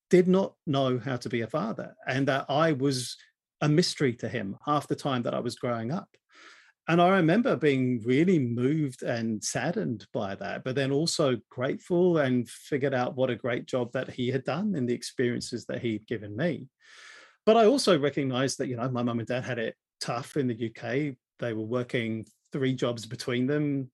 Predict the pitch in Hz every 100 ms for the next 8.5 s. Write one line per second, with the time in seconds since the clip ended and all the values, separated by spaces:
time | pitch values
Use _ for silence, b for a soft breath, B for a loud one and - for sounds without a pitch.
0 | _ 143 120 113 113 104 - 131 123 127
1 | 135 120 120 143 127 120 113 110 110 -
2 | 104 143 151 123 107 123 127 120 127 -
3 | - 117 113 113 139 165 151 127 B B
4 | B - 202 - 226 240 196 160 143 135
5 | - - 156 127 127 156 160 143 120 107
6 | 107 107 101 117 123 117 104 104 - 113
7 | - 120 - - - 113 120 120 - 131
8 | - 120 - 123 120